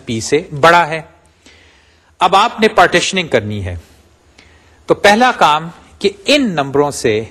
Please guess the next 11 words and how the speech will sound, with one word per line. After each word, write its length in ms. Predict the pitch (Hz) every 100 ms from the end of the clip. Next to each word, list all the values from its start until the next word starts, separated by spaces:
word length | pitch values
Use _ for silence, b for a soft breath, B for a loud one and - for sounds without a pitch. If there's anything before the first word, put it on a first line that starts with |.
| - _ -
میں 280 | 143 151 151 -
ایک 240 | 170 160
ایلیمنٹ 360 | 135 139 139 120
کو 80 | 127
چوز 340 | - 220 -
کرتا 320 | 123 - 139
ہوں 260 | 139 110 110 - b b b b b -
اور 140 | 143 127
وہ 140 | 190
میرا 240 | 156 135 127
پیوٹ 380 | - 139 220